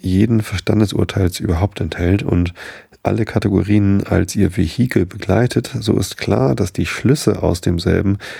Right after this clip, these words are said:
einen bloß transzendentalen Gebrauch des Verstandes enthalten können, welcher alle Beimischung der Erfahrung ausschlägt und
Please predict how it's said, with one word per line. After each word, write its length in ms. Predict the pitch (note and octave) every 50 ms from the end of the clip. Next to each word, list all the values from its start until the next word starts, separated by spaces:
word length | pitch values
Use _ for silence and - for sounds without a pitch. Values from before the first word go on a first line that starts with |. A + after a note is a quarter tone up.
| - - _ _
einen 360 | - - - G2+ G2+ G2 F#2
bloß 340 | F#2+ F2+ F#2 G#2 A#2+ A#2 -
transzendentalen 1200 | - - F#2+ F#2+ F#2+ - - - F#2+ F2 E2+ F2 F2 - - - G2+ A2 A#2+ A2 F2+ E2+ A2+ A2+
Gebrauch 500 | G#2 - F2 - - E2 D2 D2+ D2+ -
des 220 | - - F#2+ - -
Verstandes 800 | - - - F#2 F2 - - - E2 D#2+ D#2 E2 F#2+ - - - - - - - - - - -
enthalten 540 | G2 F#2 - - F#2 F2 F2+ - - A2+
können, 340 | G2+ - E2+ E2+ E2 - E2+
welcher 540 | F2 E2+ E2+ E2+ - - F#2+ F2+ F2 - A#2+ - _
alle 320 | - - G#2+ A2 C3 B2+
Beimischung 760 | A2+ - - F#2+ G2+ G#2+ A2 G#2+ A2 - - A2 G2+ G#2 G#2 G#2 - -
der 160 | G2 F#2+ F#2
Erfahrung 560 | F#2+ F#2 - - F2+ F2+ F#2 F#2+ G2 F#2+ -
ausschlägt 600 | - - F2 F2+ F2+ - - G2 F#2+ F#2 F#2 -
und 240 | - F2 E2 D#2